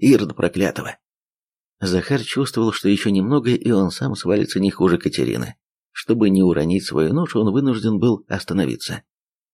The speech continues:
"Дорога впереди, уже видно", донёсся до ямщика радостный голос вдовы. "Ну, теперь уж не заплутаем",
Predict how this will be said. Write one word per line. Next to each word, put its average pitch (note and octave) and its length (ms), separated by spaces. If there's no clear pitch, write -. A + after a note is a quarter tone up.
"Дорога C#3+ 480
впереди, B2 580
уже F#3 240
видно", G#2 520
донёсся F#2 560
до F2 80
ямщика F#2 480
радостный A#2+ 400
голос G#2 400
вдовы. D#2+ 560
"Ну, A#2 460
теперь A#2 380
уж A2 180
не A2+ 180
заплутаем", F#2+ 760